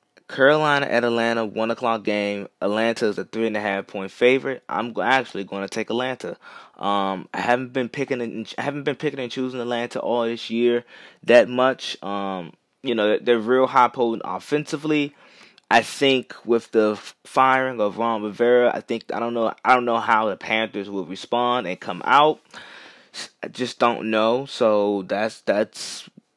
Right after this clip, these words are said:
one reason why I'm leaning with t-, Atlanta. And Atlanta, like I said, high potent offensively. I think they'll be able to put enough points up. They're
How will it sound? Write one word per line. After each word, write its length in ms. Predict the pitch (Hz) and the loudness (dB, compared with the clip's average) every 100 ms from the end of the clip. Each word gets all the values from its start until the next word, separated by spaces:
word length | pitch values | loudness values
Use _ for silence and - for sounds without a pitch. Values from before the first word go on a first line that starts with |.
| _ | _
one 220 | 120 117 110 | -2 -2 2
reason 300 | 110 110 107 | 2 2 -2
why 140 | 104 | -2
I'm 160 | 101 104 | -2 -2
leaning 360 | 110 107 101 | -2 -2 -4
with 260 | 98 95 - | -8 -10 -12
t-, 120 | - - | -6 2
Atlanta. 640 | 107 107 110 110 123 113 | 4 6 4 2 2 2
And 160 | - 95 | 0 -4
Atlanta, 400 | 95 104 107 107 | -2 -2 -2 -4
like 140 | 92 | -6
I 40 | 98 | -2
said, 360 | 113 110 110 - - - _ | 2 4 2 -2 -12 -20 _
high 260 | - 101 104 | 0 2 4
potent 360 | - 113 101 | 2 -2 -2
offensively. 920 | 92 101 - 151 147 135 143 139 131 127 _ _ _ _ _ | -6 -6 -2 -2 -2 -4 -2 -2 -4 -8 _ _ _ _ _
I 80 | - | -4
think 220 | - 117 | 0 0
they'll 160 | 107 107 | 2 2
be 120 | 95 | 2
able 120 | 107 | 0
to 40 | 98 | -2
put 140 | 107 | -8
enough 280 | 101 95 - | -8 -10 -10
points 360 | - 156 147 156 | -2 -2 2 4
up. 240 | 139 - | 4 2
They're 180 | - | -2